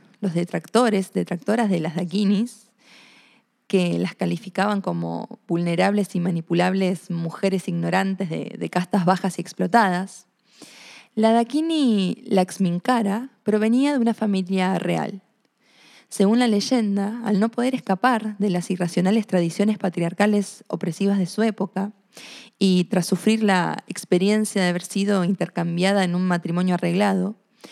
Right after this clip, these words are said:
ella renunció a sus comodidades y luego de varios años de fuga en nomadismo y de meditación solitaria,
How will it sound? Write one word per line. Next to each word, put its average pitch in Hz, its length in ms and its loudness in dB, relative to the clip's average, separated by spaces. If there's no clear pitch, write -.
ella 269 240 2
renunció 202 480 2
a 254 40 0
sus - 120 -4
comodidades 214 1040 -2
y 202 100 0
luego 220 280 0
de 202 100 -2
varios 247 320 -4
años 247 220 0
de 202 80 0
fuga 214 400 0
en 170 160 -4
nomadismo 175 640 0
y 170 140 -2
de 170 80 -2
meditación 170 500 -4
solitaria, 202 720 -2